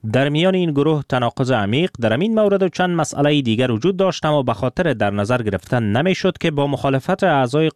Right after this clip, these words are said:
قدرتمند و قماندانان نظامی روبرو نشود.» نشریهٔ آمریکایی دیپلمات در مورد سفر رئیس جمهور افغانستان به پاکستان مطلب تحلیلی را نشر کرده.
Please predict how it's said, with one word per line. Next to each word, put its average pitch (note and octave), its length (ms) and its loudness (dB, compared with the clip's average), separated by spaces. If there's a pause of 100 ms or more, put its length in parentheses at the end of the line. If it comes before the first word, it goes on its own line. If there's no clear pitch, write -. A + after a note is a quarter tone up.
قدرتمند C#3 680 0
و G3 180 2
قماندانان C#3 580 0
نظامی B2+ 540 2
روبرو B2+ 460 0
نشود.» E2 520 -4 (960)
نشریهٔ C#4 380 2
آمریکایی G#3 400 0
دیپلمات E3 460 -2
در D3+ 140 2
مورد C#3 340 0
سفر D3+ 260 -4
رئیس B2 440 0
جمهور A2+ 340 0
افغانستان G#2 680 -2
به G#3+ 80 2
پاکستان F#3+ 560 -2
مطلب E3 380 0
تحلیلی C3+ 580 2
را D#3+ 140 2
نشر D3+ 500 -2
کرده. E2 300 -4